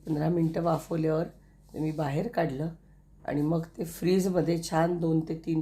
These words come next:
तास, दोन तास तरी मी ठेवलं आणि मग नंतर असं एका याच्यामध्ये घालून फ्लिप केलं आहे. मस्त झालेलं आहे आणि खूप जाड केलेलं नाही आहे, त्यामुळे कॅरॅमल अगदी त्याला पूर्ण त्याला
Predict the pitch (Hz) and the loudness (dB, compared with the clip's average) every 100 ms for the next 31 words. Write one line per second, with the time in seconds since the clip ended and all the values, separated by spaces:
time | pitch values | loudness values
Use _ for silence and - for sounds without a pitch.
0 | 151 160 - - - - - 165 214 277 | -2 -6 -8 -18 -20 -20 -6 0 2 4
1 | 240 185 - 180 185 208 - 190 135 156 | 2 0 0 -2 0 -4 -4 -4 -4 -8
2 | - - _ - - - 151 156 156 143 | -16 -20 _ -20 -14 -6 -4 -2 -2 -2
3 | 160 151 - 165 151 151 151 151 - - | -4 -6 -2 -2 -2 -6 -8 -10 -14 -12
4 | 151 156 156 156 147 139 147 214 - - | -8 -6 -6 -4 -2 -2 -2 -6 -10 -20
5 | - _ - - - 196 - - - 156 | -20 _ -20 -20 0 2 2 -2 -6 -4
6 | 139 151 165 - - - - - - 131 | -2 -4 -8 -16 -20 -20 -20 -20 -8 -4
7 | 165 - - - 165 160 - - 214 170 | -2 -4 -14 -10 -4 -4 -6 -4 2 2
8 | 156 156 156 151 151 165 - - - - | 4 2 0 0 -2 -4 -8 -20 -20 -20
9 | - - 143 160 160 - 240 240 - - | -16 -4 0 2 0 0 -2 -2 -8 -2
10 | 151 160 180 196 202 196 190 196 202 196 | 4 6 6 4 2 4 4 4 2 2
11 | 190 185 175 170 175 175 165 151 165 170 | 0 0 -2 0 -2 -2 -2 2 2 2
12 | 165 151 185 196 - - - - - 165 | -2 -2 -2 -4 -8 -20 -20 -20 -4 -2
13 | 170 - 185 190 196 190 180 | -2 -2 -2 0 -2 -2 -2